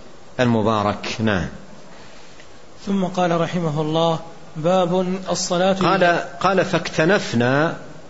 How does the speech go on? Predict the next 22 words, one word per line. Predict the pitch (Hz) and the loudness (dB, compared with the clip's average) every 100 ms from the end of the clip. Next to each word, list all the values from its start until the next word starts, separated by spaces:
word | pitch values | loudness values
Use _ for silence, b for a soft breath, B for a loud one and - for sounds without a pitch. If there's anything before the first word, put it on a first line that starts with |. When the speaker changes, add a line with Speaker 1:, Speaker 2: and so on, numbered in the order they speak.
| - - - - | -16 -16 -8 -4
Speaker 1:
فاكتنفنا | 131 - 147 170 147 135 | -2 2 4 4 4 4
رسول | 123 117 151 131 | 4 4 4 4
الله | 104 107 - - - - - - - - | 4 2 0 -6 -14 -16 -16 -16 -16 -6
صلى | - 135 120 | -2 0 4
الله | 123 | 4
عليه | 110 107 107 | 4 4 4
وسلم، | 101 - 120 95 - 95 | 2 2 2 0 -2 -2
يعني، | 196 131 | 0 0
كنا | - 165 143 | 2 4 4
من | 160 | 2
حوله | - 135 101 | 2 2 2
محيطين | 98 95 117 147 123 104 | 2 0 0 2 2 2
به. | 117 - - B B B B | 0 -2 -10 B B B B
"فاكتنفنا | - - 127 143 123 120 110 | -4 0 2 2 4 2 2
رسول | 107 - 135 | 2 2 2
الله | 117 117 113 104 | 4 4 2 2
صلى | - 120 | 2 2
الله | 110 113 | 2 2
عليه | 107 104 | 2 2
وسلم | - 156 160 | 2 2 2
فلما | 131 135 139 123 117 127 | 2 2 4 2 2 0
أشرفنا | - 131 139 - 117 139 160 | 0 2 0 0 2 2 2